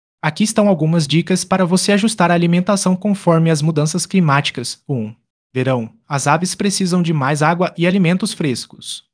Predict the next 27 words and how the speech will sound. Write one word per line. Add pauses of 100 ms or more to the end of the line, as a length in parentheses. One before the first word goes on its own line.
(260)
Ofereça
frutas
e
vegetais
para
mantê-las
hidratadas. (300)
Dois. (320)
Inverno.
Aumente
a
quantidade
de
ração
e
adicione
alimentos
ricos
em
calorias. (300)
Isso
ajuda
a
manter
a
temperatura
corporal.